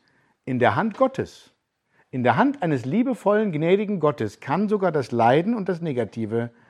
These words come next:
zum Guten werden. Josef wurde verkauft von seinen eigenen Brüdern. War das gut? Das war böse. Es war Bosheit pur. Nachher sagt Josef aber,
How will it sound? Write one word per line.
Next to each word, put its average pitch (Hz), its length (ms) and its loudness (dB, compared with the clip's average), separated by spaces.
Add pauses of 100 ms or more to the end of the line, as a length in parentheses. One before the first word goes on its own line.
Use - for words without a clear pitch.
(320)
zum 131 280 -2
Guten 135 400 -2
werden. 90 380 -6 (160)
Josef 196 520 2
wurde 170 200 -2
verkauft - 880 -4 (320)
von 123 180 -6
seinen 117 220 0
eigenen 151 360 -2
Brüdern. 113 480 -4 (840)
War 90 180 -6
das 120 220 0
gut? 247 420 -2 (880)
Das 110 200 -8
war 104 120 -4
böse. 139 640 4
Es - 80 -10
war 139 80 0
Bosheit 226 480 2
pur. 285 360 4 (1000)
Nachher 185 480 2
sagt 135 300 4
Josef 160 340 0
aber, 180 420 -2